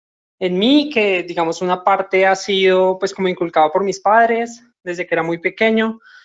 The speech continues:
Entonces, digamos, tenía que ver con verlos. A mis dos papás les gusta cocinar mucho. Entonces, verlos preparar ciertas cosas y fijarme en ciertos detalles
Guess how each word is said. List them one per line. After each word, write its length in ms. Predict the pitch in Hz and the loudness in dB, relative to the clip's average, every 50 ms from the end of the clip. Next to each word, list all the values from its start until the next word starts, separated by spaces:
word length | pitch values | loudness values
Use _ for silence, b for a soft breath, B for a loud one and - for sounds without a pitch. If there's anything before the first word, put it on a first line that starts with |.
| b b | b b
Entonces, 560 | - - 180 165 170 175 170 - - - _ | -4 -4 -4 -4 -4 -8 -12 -14 -20 -20 _
digamos, 580 | - 180 202 196 190 170 170 180 175 - - - | -4 -2 0 2 2 2 0 -2 -4 -6 -6 -4
tenía 260 | - 196 190 170 165 | -2 0 0 0 0
que 100 | - 202 | 2 2
ver 160 | 190 185 190 - | 2 2 0 -2
con 260 | - 180 175 175 170 | -4 -4 -2 -2 0
verlos. 800 | 202 196 196 196 190 185 190 190 190 190 196 196 - - _ _ _ _ _ _ _ | 2 2 2 2 2 2 2 0 0 0 -2 -6 -10 -14 _ _ _ _ _ _ _
A 80 | - 180 | -6 -6
mis 140 | 175 170 | -4 -4
dos 120 | 156 160 - | -6 -6 -6
papás 240 | - - - 180 170 | -4 -2 -2 -2 -2
les 120 | 180 175 | -2 -6
gusta 220 | 170 190 - 196 185 | -10 -10 -6 -6 -4
cocinar 340 | - 190 - 170 160 156 156 | -6 -6 -10 -8 -8 -8 -6
mucho. 480 | 165 175 185 185 - 185 196 208 - _ _ b b b b b b b b _ - | -4 -6 -6 -6 -8 -10 -12 -12 -14 _ _ b b b b b b b b _ -8
Entonces, 1200 | 180 170 175 - 180 165 160 156 - - 170 165 170 175 180 185 190 196 - - - - - _ _ _ _ _ _ _ _ _ _ | -8 -6 -2 -2 -2 0 -2 -2 0 2 4 4 6 6 4 4 2 0 -4 -8 -10 -12 -16 _ _ _ _ _ _ _ _ _ _
verlos 460 | - 190 170 190 190 185 190 190 185 | -8 -2 2 2 2 2 0 -4 -4
preparar 420 | - - 202 - 185 175 165 160 160 | -2 -2 0 2 4 4 4 2 0
ciertas 400 | - - 160 160 160 190 185 - | 0 -4 -4 -2 -4 -6 -8 -4
cosas 840 | - - 262 269 269 254 262 247 240 240 240 240 233 233 - - _ | 0 2 4 4 4 2 2 2 2 2 2 0 -4 -6 -10 -18 _
y 140 | - 196 170 | -16 -12 -10
fijarme 360 | - 190 165 165 160 165 165 | -8 -8 -6 -6 -8 -8 -8
en 40 | 160 | -8
ciertos 300 | - 196 185 190 190 185 | -6 -6 -6 -6 -8 -6
detalles 720 | 175 170 165 - 220 233 233 226 247 247 247 247 - - | -6 -6 -2 0 0 0 0 0 -4 -6 -6 -8 -12 -20